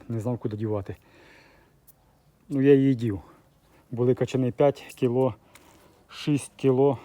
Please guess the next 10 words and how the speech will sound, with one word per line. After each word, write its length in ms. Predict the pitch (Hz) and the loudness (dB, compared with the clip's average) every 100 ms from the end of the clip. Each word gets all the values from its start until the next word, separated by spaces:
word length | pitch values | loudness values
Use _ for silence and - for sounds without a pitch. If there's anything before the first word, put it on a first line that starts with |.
| - | -16
то 120 | - | -6
я 120 | 127 123 | 0 0
її 200 | 117 95 - - - - - - | 0 -6 -16 -20 -20 -20 -20 -12
чуть-чуть 300 | 123 135 113 | -8 -6 -4
дешевше 520 | 127 143 131 - 110 - - _ - - - _ - | -2 0 0 -2 -6 -8 -20 _ -20 -20 -20 _ -8
на 120 | 123 | -4
місця, 400 | 123 120 - 139 | -2 -4 0 0
де 140 | 120 123 | 2 -2
роблять 280 | 113 113 - | -2 -4 -4
пончики, 600 | - 151 - 135 147 143 | -2 -2 -2 -6 -4 -4